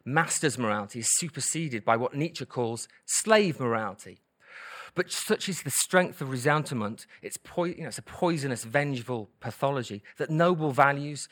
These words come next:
of strength or conquest and so on are presented, well, not just presented as negative, as bad, they're presented as evil, and therefore they're to be, you know, subject to con-, continuous punishment.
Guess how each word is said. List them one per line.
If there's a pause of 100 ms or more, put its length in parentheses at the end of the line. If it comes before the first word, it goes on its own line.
(160)
of
strength
or
conquest
and
so
on (420)
are
presented, (360)
well,
not
just
presented
as
negative,
as
bad, (420)
they're
presented
as (120)
evil, (220)
and
therefore
they're
to
be, (160)
you
know,
subject
to
con-, (100)
continuous (300)
punishment.